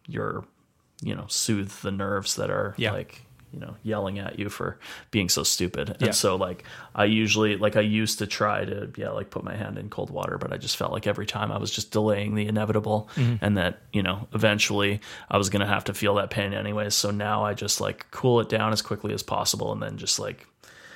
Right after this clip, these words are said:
Speaker 1: you know, deal
Speaker 2: Tough it
Speaker 1: with the
Speaker 2: out.
Speaker 1: fact that it's gonna hurt for a while. Yeah.
Speaker 2: Yeah. And so interesting, like,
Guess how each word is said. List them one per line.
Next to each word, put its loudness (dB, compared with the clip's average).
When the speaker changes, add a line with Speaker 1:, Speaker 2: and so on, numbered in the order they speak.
Speaker 1:
you -6
know, -6
deal 4
Speaker 2:
Tough 0
it -2
Speaker 1:
with -2
the -4
Speaker 2:
out. -2
Speaker 1:
fact -8
that -6
it's -6
gonna -4
hurt 0
for -4
a -2
while. -4
Yeah. -8
Speaker 2:
Yeah. 0
And 4
so 4
interesting, 0
like, 2